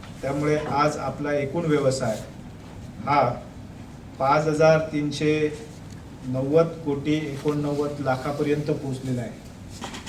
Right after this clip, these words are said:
आम्ही नक्की दोन हजार चोवीस पंचवीस या आर्थिक वर्षामध्ये सहा हजार कोटीचा जो टप्पा गाठायचा उद्दिष्ट आहे, तो सुद्धा निश्चितपणे पूर्ण करण्याच्या दिशेने आपली वाटचाल सुरू झालेली आहे.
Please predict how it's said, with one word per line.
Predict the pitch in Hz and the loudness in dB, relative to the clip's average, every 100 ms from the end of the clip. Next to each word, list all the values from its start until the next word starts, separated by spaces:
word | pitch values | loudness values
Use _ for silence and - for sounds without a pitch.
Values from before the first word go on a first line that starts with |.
| - - - 127 | -10 -10 -10 -4
आम्ही | 123 143 147 147 - - - - - - - - - - - - | 0 2 2 0 -4 -12 -14 -14 -14 -16 -16 -14 -14 -16 -16 -8
नक्की | 127 131 - 156 | -4 -4 -2 0
दोन | 151 147 147 | 4 6 6
हजार | 147 151 | 4 4
चोवीस | - 151 143 147 | 4 2 2 0
पंचवीस | - 147 151 151 143 | 0 -2 0 -2 2
या | 143 | 2
आर्थिक | 131 - 143 | 2 0 -2
वर्षामध्ये | 143 139 147 143 139 160 | -2 -2 -2 -2 -2 -2
सहा | 160 139 147 | -2 -2 2
हजार | 143 143 143 | 2 2 0
कोटीचा | - 127 139 135 143 | 0 0 0 0 0
जो | 139 143 | 0 0
टप्पा | 160 - 135 | -2 -2 0
गाठायचा | 135 131 135 131 131 | 2 0 0 0 0
उद्दिष्ट | 120 127 123 151 | -2 -2 -2 0
आहे, | 135 131 101 - - - - - - | 2 2 -2 -6 -12 -14 -14 -14 -8
तो | 147 | -4
सुद्धा | 143 147 143 | -4 -2 -2
निश्चितपणे | 143 127 147 147 147 147 | -2 -2 -4 -6 -4 -4
पूर्ण | 147 143 139 | -4 -4 -4
करण्याच्या | 135 139 135 135 139 131 | -2 -2 0 0 -2 -2
दिशेने | 120 139 135 | -2 -2 0
आपली | 131 - 135 135 131 - - - - - 127 | -2 0 -2 -2 -4 -8 -12 -12 -12 -10 -4
वाटचाल | 120 123 139 135 | -2 -2 -2 -2
सुरू | - 127 | -4 -2
झालेली | 123 120 120 | 0 2 2
आहे. | 120 101 | 0 0